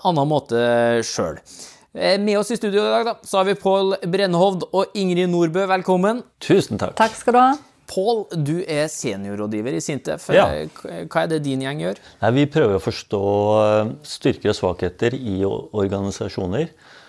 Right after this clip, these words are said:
Speaker 2: som kan påvirke, eh, hvordan man forhindrer, eh, ulykker og alvorlige hendelser.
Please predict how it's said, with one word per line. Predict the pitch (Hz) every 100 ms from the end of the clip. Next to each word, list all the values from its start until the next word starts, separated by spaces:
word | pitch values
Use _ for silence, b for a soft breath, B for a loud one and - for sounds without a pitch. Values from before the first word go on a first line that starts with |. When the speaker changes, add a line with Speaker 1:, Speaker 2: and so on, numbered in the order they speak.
| -
Speaker 2:
som | - 101 95
kan | - 85
påvirke, | 95 87 90 - 92
eh, | 92 95 95 95 95 92 - 90
hvordan | 95 87 90 92 92 92 98
man | 95 95
forhindrer, | 92 - 101 101 90 90 143 170 - -
eh, | 107 104 104 101 104 120
ulykker | 104 - - 92
og | 87 90 101
alvorlige | 92 90 87
hendelser. | 87 90 - - -